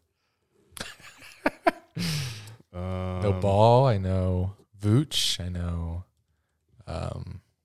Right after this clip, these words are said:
Speaker 2: yeah.
Speaker 1: Let me get to his wiki page real quick.
Speaker 2: His? Okay.
Speaker 1: No.
Speaker 2: Got the pronouns. <laughs>
Speaker 1: And we're scrolling.
Speaker 2: Uh, stop right there. Uh, and yeah, stop.
Speaker 1: All right.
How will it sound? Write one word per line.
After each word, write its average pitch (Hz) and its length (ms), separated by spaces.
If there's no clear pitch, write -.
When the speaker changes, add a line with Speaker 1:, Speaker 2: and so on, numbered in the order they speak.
Speaker 2:
yeah. 120 200
Speaker 1:
Let - 40
me 90 60
get 87 160
to - 100
his 87 140
wiki 107 260
page 117 360
real 113 180
quick. - 440
Speaker 2:
His? 113 460
Okay. 98 360
Speaker 1:
No. 98 220
Speaker 2:
Got 92 140
the 101 80
pronouns. 95 760
<laughs> - 60
Speaker 1:
And 135 280
we're 135 60
scrolling. 147 500
Speaker 2:
Uh, 117 280
stop - 440
right 113 120
there. 101 220
Uh, 117 320
and 127 220
yeah, 185 240
stop. - 440
Speaker 1:
All 87 80
right. 113 300